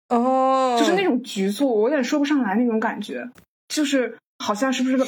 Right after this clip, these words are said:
Speaker 2: 经常看新闻说什么中国人在国外旅行有什么不文明行为，巴拉巴拉的。就即便
Speaker 1: 啊，那我觉得这个应该表扬了。
Speaker 2: 对，我不是，我，我不是，我没有，我没有觉得不好，就是我有点说不上来的感觉，就是，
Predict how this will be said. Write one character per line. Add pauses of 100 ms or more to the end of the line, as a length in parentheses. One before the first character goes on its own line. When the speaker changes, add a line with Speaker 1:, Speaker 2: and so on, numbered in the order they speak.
Speaker 2:
经
常
看
新
闻
说
什
么
中
国
人
在
国
外
旅
行 (140)
有
什
么
不
文
明
行
为，
巴
拉
巴
拉
的。 (360)
就
即
便
Speaker 1:
啊，
那
我
觉
得
这
个
应
该
表
扬
了。 (480)
Speaker 2:
对，
我
不
是， (180)
我，
我
不
是，
我
没
有，
我
没
有
觉
得
不
好，
就
是
我
有
点
说
不
上
来
的
感
觉，
就
是，